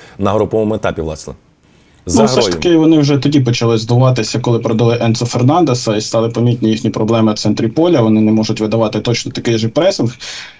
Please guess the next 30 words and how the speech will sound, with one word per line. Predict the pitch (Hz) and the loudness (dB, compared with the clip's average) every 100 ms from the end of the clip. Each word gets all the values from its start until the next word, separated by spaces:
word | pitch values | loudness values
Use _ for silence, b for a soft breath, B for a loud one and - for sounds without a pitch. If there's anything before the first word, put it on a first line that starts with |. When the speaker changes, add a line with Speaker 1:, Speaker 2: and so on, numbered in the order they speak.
| B | B
Speaker 2:
Поч-, | 131 - | -2 4
ну, | 135 127 117 | 4 4 2
тобто | 117 117 | 0 2
немає... | 123 123 110 120 - _ - | 4 4 0 -6 -18 _ -4
Футболіста, | 113 117 135 135 - | 0 4 2 2 -2
який | 110 113 | -2 0
може | 110 110 113 104 101 107 110 | 0 0 0 -2 -4 -10 -4
вик-, | 120 120 120 120 | -2 0 2 2
бути | 123 120 123 113 | 2 4 4 2
настільки | 113 - 120 123 | 0 0 0 0
ж | 113 | 2
універсальним, | 110 113 117 - 110 101 98 101 101 | 2 2 0 0 0 2 2 0 0
і | 107 107 104 101 98 101 | 0 2 2 2 0 -2
це | - - 110 | -4 -2 -2
поки | 113 113 | -4 -6
що | - | -4
проблема. | 113 117 113 104 87 98 | -2 0 2 0 -2 -6
Тобто | - - 107 107 | -8 -8 -6 -2
Роджер | 107 - | -2 -2
Шмідт, | - 117 113 - B B B B B - | 0 2 0 -2 B B B B B -2
е, | 123 104 101 | 0 0 0
має | 104 113 113 110 | 2 2 2 2
якось, | 113 117 110 - - - 110 | 0 0 -2 -2 -6 -2 2
е, | 107 104 104 101 101 104 - | 2 2 0 -2 -2 -4 -2
маневрувати, | 143 117 117 113 120 135 135 | 2 4 4 4 4 4 2
як | 101 | -2
бачимо, | - 110 - 107 | 0 -2 2 2
не | 104 | 2
дуже | 101 95 | 0 -2
виходить. | 95 98 101 95 | -2 -2 -4 -6